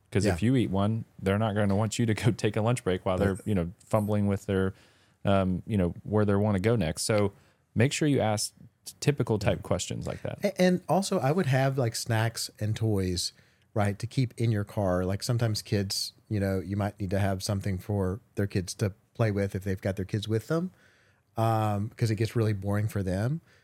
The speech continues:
Speaker 2: Um, but also having just snacks there if somebody needs to, it's like, "Oh, I'm starving," or need a granola bar for yourself or for somebody else,
Speaker 1: Yep.
Speaker 2: right? Okay. Um, all right. Staying on top of your navigation.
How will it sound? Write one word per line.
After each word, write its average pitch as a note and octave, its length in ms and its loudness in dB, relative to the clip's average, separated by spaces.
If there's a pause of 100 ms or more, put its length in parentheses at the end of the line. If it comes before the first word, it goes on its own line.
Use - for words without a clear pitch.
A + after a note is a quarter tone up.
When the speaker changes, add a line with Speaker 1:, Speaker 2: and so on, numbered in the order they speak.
(300)
Speaker 2:
Um, A2 480 0 (340)
but A#2+ 180 2
also A#2 400 2
having A2+ 300 2
just G#2+ 160 -2
snacks G#2 380 -2
there G2+ 180 0
if G2 80 -4
somebody G#2 240 -2
needs F#2 160 -2
to, - 80 -8
it's F#2+ 100 -6
like, G2+ 160 -2
"Oh, G#2+ 60 -2
I'm F#2 100 -2
starving," A2 560 -2
or G2+ 140 -2
need G#2 160 -2
a G2+ 60 -4
granola G2+ 340 -2
bar G2+ 320 -2
for C3+ 100 0
yourself A2+ 420 0
or G2+ 80 -4
for F#2 140 -8
somebody F2 300 -6
else, C#2 240 -14
Speaker 1:
Yep. G#2 120 4
Speaker 2:
right? G2 100 -2 (1040)
Okay. G2 260 -2 (640)
Um, C3+ 460 4 (560)
all C3+ 100 6
right. A#2+ 180 0 (200)
Staying D#3 420 0
on D3 80 4
top C3+ 220 2
of B2 100 4
your A#2 100 4
navigation. A2 1040 2